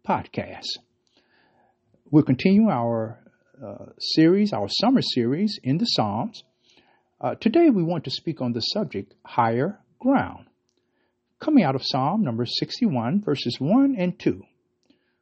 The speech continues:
where David says, "Hear my cry, O God, attend unto my prayer. From the earth, or from the end of the earth, will I cry unto thee.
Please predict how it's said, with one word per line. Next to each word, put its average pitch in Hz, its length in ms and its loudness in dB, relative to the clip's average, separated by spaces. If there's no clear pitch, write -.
where 220 160 2
David 220 420 2
says, - 520 -10
"Hear 294 420 6
my 147 320 -2
cry, 185 580 -4
O 147 140 0
God, 123 480 -6
attend 117 640 -2
unto 120 200 -6
my 131 160 0
prayer. - 460 -10
From 123 160 0
the 117 160 2
earth, 180 400 2
or 120 140 -10
from 135 180 2
the 131 240 6
end 269 140 4
of 113 80 -2
the 117 120 -8
earth, 123 320 0
will 131 160 -2
I 107 120 -6
cry 190 600 -4
unto 170 240 -6
thee. 123 320 -2